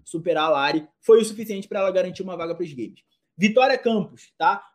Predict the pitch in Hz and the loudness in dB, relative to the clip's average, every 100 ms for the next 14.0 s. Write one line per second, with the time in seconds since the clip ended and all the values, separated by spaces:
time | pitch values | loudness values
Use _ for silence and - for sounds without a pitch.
0 | _ 220 294 302 285 214 214 214 214 202 | _ 6 6 4 -2 2 4 2 -2 0
1 | 202 214 190 160 - 147 180 - _ _ | 2 0 -6 -6 -6 -8 -10 -16 _ _
2 | - 175 190 208 208 208 214 180 165 175 | -8 -4 0 0 -2 -6 -10 -8 -8 -6
3 | 196 185 147 180 240 185 185 165 226 220 | -8 -8 -6 -4 -4 -6 -6 -4 -6 -6
4 | 208 202 196 180 208 247 214 185 208 233 | -6 -6 -6 -10 -10 -10 -8 -6 -6 -8
5 | 214 247 - 214 - _ _ _ 277 285 | -10 -12 -2 0 0 _ _ _ -4 4
6 | 277 214 240 269 262 196 214 226 240 269 | 4 6 4 2 -2 -2 2 4 4 4
7 | 320 _ - 190 233 254 240 226 185 226 | 0 _ -4 2 2 0 0 0 0 -2
8 | 220 202 226 - 170 127 _ _ _ 143 | -2 -4 -6 -12 -14 -16 _ _ _ -6
9 | 160 214 226 220 214 214 220 220 202 175 | -2 0 0 -2 -6 -8 -4 -4 -4 -6
10 | 185 202 _ _ 175 170 196 190 180 208 | -6 -8 _ _ -4 -2 0 0 -2 -4
11 | 208 202 208 - 170 185 175 196 175 175 | -2 -2 -4 -6 -6 0 2 2 -2 -6
12 | 170 220 233 226 190 165 165 - _ _ | -6 -4 -4 -4 -8 -6 -8 -12 _ _
13 | 240 240 233 - 254 240 202 185 254 | 0 0 -2 0 2 2 -2 -6 -6